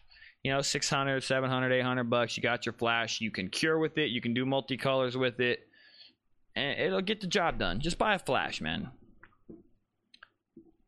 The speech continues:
Okay, so Jeremy was saying that the Lava one eighty is heavy and thick,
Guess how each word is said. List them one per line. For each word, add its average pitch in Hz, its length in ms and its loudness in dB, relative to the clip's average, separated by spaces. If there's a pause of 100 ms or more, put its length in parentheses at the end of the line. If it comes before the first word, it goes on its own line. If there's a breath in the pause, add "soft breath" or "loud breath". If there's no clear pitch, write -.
(2500 loud breath)
Okay, 120 220 0
so 123 160 -4
Jeremy 143 320 2
was 135 120 2
saying 131 580 0
that 131 360 0 (600 soft breath)
the 117 400 0
Lava 156 680 4
one 147 300 2
eighty 147 480 2
is 117 160 -2
heavy 165 380 2
and 185 120 0
thick, - 600 -2